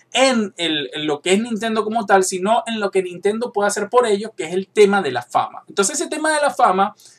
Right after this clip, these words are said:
termina por afectar, porque ellos nunca van a hablar negativo, no porque sean fanboy, no porque re-, de verdad sean fanboy de la marca, es porque ellos, eso no les va a traer visitas, o eso no va a llevarlos al punto que ellos quieren en términos de YouTube. Ellos lo que quieren es atraer al público.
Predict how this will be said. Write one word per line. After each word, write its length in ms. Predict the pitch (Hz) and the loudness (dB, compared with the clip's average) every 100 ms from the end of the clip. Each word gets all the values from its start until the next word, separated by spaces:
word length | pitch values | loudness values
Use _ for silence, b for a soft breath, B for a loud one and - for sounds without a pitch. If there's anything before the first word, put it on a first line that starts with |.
| _ | _
termina 480 | 214 208 247 294 294 | 0 2 0 -2 -2
por 180 | 233 - | -4 0
afectar, 800 | 185 - 156 _ 240 214 185 220 b b | -2 -2 -14 _ 6 6 6 0 b b
porque 260 | - 208 226 | 0 0 0
ellos 320 | 247 302 285 | -4 -2 -4
nunca 380 | 269 294 311 285 | -4 -2 2 2
van 160 | 262 262 | 4 0
a 20 | |
hablar 260 | 247 254 | 2 0
negativo, 600 | 254 233 208 269 175 127 | 0 -4 -4 -4 -2 -2
no 160 | 160 254 | 0 -2
porque 240 | 403 370 | 0 -4
sean 200 | - 285 | -2 -2
fanboy, 480 | - 208 185 233 - | 0 -2 2 0 0
no 120 | 156 | -2
porque 240 | 190 185 220 | -6 -4 0
re-, 180 | 202 190 | 2 4
de 140 | 180 | 2
verdad 240 | 180 190 | 0 -2
sean 200 | 220 247 | -2 -4
fanboy 220 | 214 214 214 | -6 -6 -4
de 60 | |
la 80 | 208 | -4
marca, 240 | 185 185 | -4 -4
es 40 | 220 | -6
porque 380 | 320 320 277 269 b b b | -6 -4 -6 -8 b b b
ellos, 280 | 233 269 277 | -4 0 0
eso 200 | 240 285 | 0 -2
no 120 | 277 | 0
les 140 | 277 233 | 0 4
va 160 | 240 | 6
a 80 | 240 | 6
traer 340 | 220 175 190 196 | 4 4 4 2
visitas, 520 | 185 - 196 135 131 | 0 -4 -4 -4 -2
o 80 | 156 | -2
eso 180 | 190 208 | -2 -2
no 200 | 226 220 | -2 4
va 180 | 220 202 | 4 6
a 220 | 190 175 | 4 4
llevarlos 560 | 180 175 190 185 214 190 | 2 6 6 6 0 2
al 180 | 175 165 | 2 2
punto 420 | - 190 190 208 | 2 2 2 0
que 140 | 190 | 0
ellos 220 | 175 190 190 | -2 -4 -6
quieren 420 | - 247 214 196 | -6 2 2 2
en 180 | 196 175 | 0 -4
términos 360 | 175 175 202 196 | -4 -4 -2 -2
de 100 | 190 | -2
YouTube. 320 | 202 277 202 | -4 -2 0
Ellos 200 | 196 233 | 0 0
lo 60 | |
que 100 | 247 | -4
quieren 220 | 202 208 220 | -2 -2 0
es 80 | |
atraer 360 | 190 170 139 139 | 0 0 -2 -2
al 140 | 143 | -2
público. 500 | 139 262 262 170 - | -4 -8 -6 -6 -8